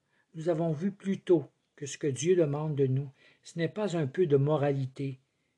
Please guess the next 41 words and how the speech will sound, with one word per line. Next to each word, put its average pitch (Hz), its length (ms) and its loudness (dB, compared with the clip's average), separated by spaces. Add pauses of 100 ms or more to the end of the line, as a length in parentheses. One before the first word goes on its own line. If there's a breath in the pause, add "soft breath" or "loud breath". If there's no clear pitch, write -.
(140)
de 147 80 -10
décence 147 800 -4 (100)
et 143 80 -8
de 135 120 4
bonté. 127 540 0 (720)
Non, 147 300 2 (160)
ce - 180 -4
que 156 140 4
Dieu 175 320 4
demande, 151 560 4
c'est - 160 -4
ceci. 131 560 -4 (560)
Marc, 147 640 -4
chapitre 139 520 -2
douze, 139 360 0
versets 127 320 -2
trente 143 360 -6
et 127 60 0
trente 127 260 -4
et 117 120 -4
un. 113 140 -12 (1000 soft breath)
Tu - 140 -2
aimeras 143 400 2
le 143 100 4
Seigneur 135 460 0
ton 131 180 -4
Dieu 131 220 -4
de 123 240 -4
tout 202 160 -12
ton 160 200 -4
cœur 123 400 -8
et 131 60 -6
de 127 140 -2
toute - 260 -14
ton 160 240 -2
âme 127 320 -2
et 123 60 -4
de 131 120 -2
toute - 300 -8
ta 180 140 -4
pensée 135 540 -8